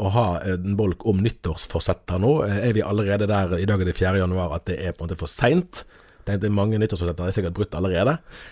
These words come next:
Og da var det altså treningsappen Strava som for et par år siden kom frem med den opplysningen at nittende januar, da er det liksom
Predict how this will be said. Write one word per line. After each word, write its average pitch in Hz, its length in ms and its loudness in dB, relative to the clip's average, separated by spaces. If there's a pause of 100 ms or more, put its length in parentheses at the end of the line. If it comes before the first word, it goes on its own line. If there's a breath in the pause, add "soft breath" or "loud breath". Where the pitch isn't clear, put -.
(200 loud breath)
Og 113 60 0
da 123 100 6
var 113 120 6
det 107 100 2
altså 104 240 2
treningsappen 110 1040 2
Strava 131 640 6
som 117 160 4
for 110 80 6
et 95 80 0
par 110 80 6
år 107 160 4
siden 90 160 0
kom 98 180 0
frem 98 200 0
med 90 100 -2
den 92 80 0
opplysningen 85 400 -4
at 82 100 -6
nittende 104 460 -2
januar, 104 340 2
da 110 100 4 (120)
er 101 140 2
det 87 80 0
liksom 90 240 0